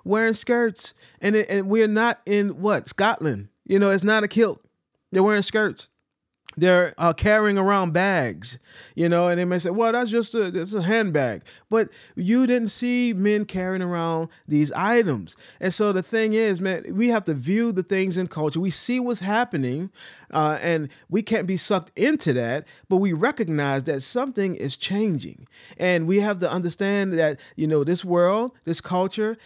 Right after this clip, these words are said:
is being changed by the enemy. Things are going on, but we can't submit ourselves to it. We have to be wise enough to see those things and say, "Okay, oh man, I see what's going on here."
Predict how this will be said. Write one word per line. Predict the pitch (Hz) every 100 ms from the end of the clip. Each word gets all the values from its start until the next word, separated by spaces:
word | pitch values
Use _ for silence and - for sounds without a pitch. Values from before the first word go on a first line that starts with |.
| _
is | 160 143
being | 127 151 196 233 226
changed | - 147 120 123 127 143
by | 139 139 147 139 -
the | 180 180
enemy. | 151 139 151 214 226 -
Things | 165 160 165
are | 180
going | 156 156 156
on, | 135 135 160 - -
but | 139
we | 170
can't | 208 208 202 -
submit | 175 147 165
ourselves | 160 147 135 156 160 135
to | - 123
it. |
We | 139 175
have | 165
to | 156
be | 139 147 143 139 - -
wise | 123 160 196 202
enough | 180 175
to | 147 135
see | - 214
those | 214 202 196
things | - 160 139
and | 131
say, | 110
"Okay, | 135 120 127 98
oh | 131 123
man, | 117 120
I | 127
see | - 135
what's | 131
going | 120 135 127
on | 120 110 110
here." | 107 95